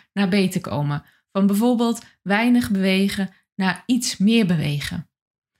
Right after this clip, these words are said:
En als je nou denkt, "Wat, waar gaat dit over?" Blijf even hangen, want we komen echt bij de complimenten. Maar ik deel mijn pad, mijn route even met je. Mijn thema,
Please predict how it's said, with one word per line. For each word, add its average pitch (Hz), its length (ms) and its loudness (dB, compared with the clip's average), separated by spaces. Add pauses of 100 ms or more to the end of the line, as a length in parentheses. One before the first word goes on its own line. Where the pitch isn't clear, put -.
(400)
En 220 140 -4
als 226 200 0
je 233 60 2
nou 226 120 4
denkt, 208 300 2
"Wat, - 520 0
waar 262 120 -4
gaat 269 240 0
dit 262 160 -2
over?" 254 640 -2
Blijf 247 280 -2
even 240 300 0
hangen, 233 380 2
want 247 160 2
we 247 60 -4
komen 240 320 2
echt - 300 -4
bij 247 120 0
de 247 80 -4
complimenten. 240 880 2 (280)
Maar 202 160 0
ik 165 160 -2
deel 226 260 2
mijn 190 420 2 (380)
pad, 247 280 -2
mijn 175 240 2
route 247 360 0
even 156 300 -8
met 160 220 -4
je. - 180 -18 (1400)
Mijn 247 380 2
thema, 285 720 0